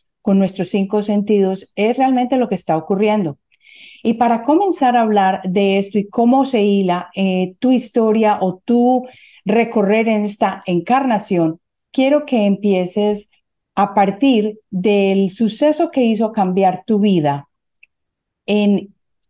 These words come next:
cuando tuviste tu coma y con esa experiencia tan importante que te hizo entender mucho más cuál era verdaderamente tu camino de vida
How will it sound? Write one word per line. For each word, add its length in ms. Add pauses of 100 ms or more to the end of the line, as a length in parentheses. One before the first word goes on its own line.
(220)
cuando 340
tuviste 840
tu 200
coma 480 (420)
y 140
con 180
esa 160
experiencia 720
tan 160
importante 840 (380)
que 120
te 160
hizo 240
entender 400
mucho 360
más 480
cuál 400
era 260
verdaderamente 720
tu 120
camino 380
de 120
vida 300